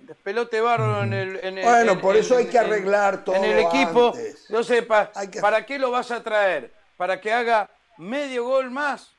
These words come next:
Speaker 1: ¿Un cuarto de gol más? O sea, seamos honestos, eh, México tiene problemas mucho más importantes que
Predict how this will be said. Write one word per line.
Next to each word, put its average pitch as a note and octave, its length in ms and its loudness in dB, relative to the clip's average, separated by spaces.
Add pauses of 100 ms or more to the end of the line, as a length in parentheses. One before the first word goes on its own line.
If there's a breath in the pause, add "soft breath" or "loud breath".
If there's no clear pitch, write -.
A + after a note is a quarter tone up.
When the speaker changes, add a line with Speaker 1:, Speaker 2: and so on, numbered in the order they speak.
(160)
Speaker 1:
¿Un B3+ 240 -12
cuarto C4+ 580 -2
de G#3+ 80 -2
gol A#3+ 260 -2
más? A#3+ 540 -8
O F3+ 100 -10
sea, G#3 360 -4 (460)
seamos B3+ 640 -6
honestos, E3 880 -8 (120)
eh, E3 400 -10
México G#3 520 -4
tiene G3+ 280 -4
problemas F#3 400 -2
mucho G3+ 300 -6
más F#3+ 280 -4
importantes D3+ 800 -6
que C3+ 260 -6